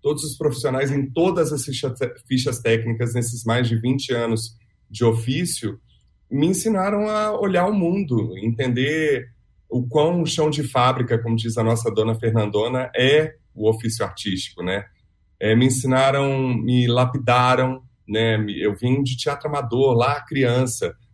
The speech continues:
passei pro teatro universitário, até chegar no teatro profissional, criar grupos, me, me ensinou muito sobre gestão econômica, gestão de conflitos, gestão de pessoas, é, desafios burocráticos inimagináveis, né?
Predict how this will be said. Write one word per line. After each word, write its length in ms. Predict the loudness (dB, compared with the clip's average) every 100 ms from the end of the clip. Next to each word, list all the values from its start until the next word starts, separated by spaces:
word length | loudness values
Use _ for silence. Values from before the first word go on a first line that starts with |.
| -4
passei 240 | -2 -2
pro 160 | -4 -6
teatro 380 | -2 -2 0 -2
universitário, 760 | 0 0 0 0 0 2 0
até 220 | -2 -2
chegar 240 | -4 -2 -2
no 60 |
teatro 260 | -2 -4 -4
profissional, 800 | -8 -8 -4 -2 0 2 0 -2 -14 _ _
criar 560 | 0 4 4 4 2 0 -10 _
grupos, 540 | -2 2 2 0 -2 2
me, 260 | 2 2 2
me 160 | 4 4
ensinou 480 | 2 0 2 4
muito 400 | 4 2 0 -2
sobre 520 | -2 0 2 0 -2 -2 _ _ -4
gestão 460 | 0 2 2 2
econômica, 640 | 2 2 2 2 0 0 0
gestão 340 | 0 2 -2
de 80 | -2
conflitos, 580 | -6 -4 0 0 0 0
gestão 300 | 0 2 0
de 140 | 0
pessoas, 760 | 0 0 4 4 6 2 0 -8 _ _ _ 0
é, 520 | 4 6 6 6 4
desafios 1000 | 2 0 0 0 -4 -2 2 2 2 -2 0
burocráticos 1120 | 2 2 2 2 2 0 -4 -8 -8 -8 0
inimagináveis, 1120 | 2 4 4 4 2 2 2 0 0 -4 0
né? 300 | 2 2 0